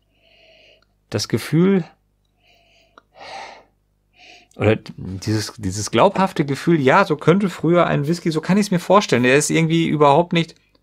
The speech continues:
Johnny Walker aktuell mäßig gleich, sondern driftet so weit ab. Und noch eine Sache, diese einundfünfzig Volumenprozente.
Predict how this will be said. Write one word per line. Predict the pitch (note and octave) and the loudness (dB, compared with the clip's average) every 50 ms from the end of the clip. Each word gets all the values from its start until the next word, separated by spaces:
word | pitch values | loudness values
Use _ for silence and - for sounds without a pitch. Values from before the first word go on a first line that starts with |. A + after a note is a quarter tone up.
| _ - | _ -8
Johnny | - A#2+ B2+ D3 C#3+ B2+ | -4 -2 0 0 0 0
Walker | B2+ B2+ C#3+ - - D#3 C#3+ B2+ A#2 G#2+ _ _ _ _ _ _ _ _ _ _ _ _ _ _ _ _ _ | 2 2 2 2 2 2 2 2 0 -2 _ _ _ _ _ _ _ _ _ _ _ _ _ _ _ _ _
aktuell | - A2+ - - - B2 G#2+ A#2+ C#3+ D3+ | -6 -6 -2 0 2 4 6 6 4 4
mäßig | C3+ G2+ E2+ E2 D#2+ - - - - - - _ _ _ - | 4 2 2 2 0 -4 -8 -12 -14 -16 -20 _ _ _ -8
gleich, | - D#2+ D#2+ D2 C2+ D#2 - - _ _ | -4 -4 -4 -4 -6 -10 -14 -18 _ _
sondern | - F2+ E2+ F2+ F#2+ F2+ F2 E2+ - | -10 -8 -4 -2 -2 -2 -2 -4 -4
driftet | - F#2 G#2 G#2+ - A2 F2 | -4 -4 -4 -4 -4 -6 -4
so | - C3+ E3 A3 | 0 0 2 4
weit | A#3 E3 D3 - | 4 2 2 2
ab. | - - A3+ - - - _ _ _ _ _ _ _ _ _ _ _ _ _ _ _ _ _ _ _ _ _ _ _ _ - _ _ _ _ _ _ _ _ _ _ _ _ _ _ _ _ _ _ _ _ _ _ _ _ _ _ _ - - - - - - _ _ | 0 -2 -2 -4 -8 -20 _ _ _ _ _ _ _ _ _ _ _ _ _ _ _ _ _ _ _ _ _ _ _ _ -20 _ _ _ _ _ _ _ _ _ _ _ _ _ _ _ _ _ _ _ _ _ _ _ _ _ _ _ -20 -20 -20 -20 -20 -20 _ _
Und | - - A2+ C#3+ | 0 2 4 4
noch | D3+ D#3+ E3+ | 4 4 4
eine | F#3+ F#3+ F3+ F#3+ G3 F#3 | 4 2 4 4 4 4
Sache, | F3 - - F3 F#3 - F#3+ E3+ | 2 2 2 2 2 2 0 0
diese | B2+ A#2 A#2+ A#2 | 0 0 0 0
einundfünfzig | - A2 C3 D3 - - C3+ - - A2+ F#2+ | 2 2 0 0 0 -4 -6 -4 -4 -4 0
Volumenprozente. | G2 G#2 D3 A3 - - G#2+ - - E2 E2 D#2+ D#2+ - | 2 4 4 4 4 2 -2 0 0 -2 0 -2 -4 -6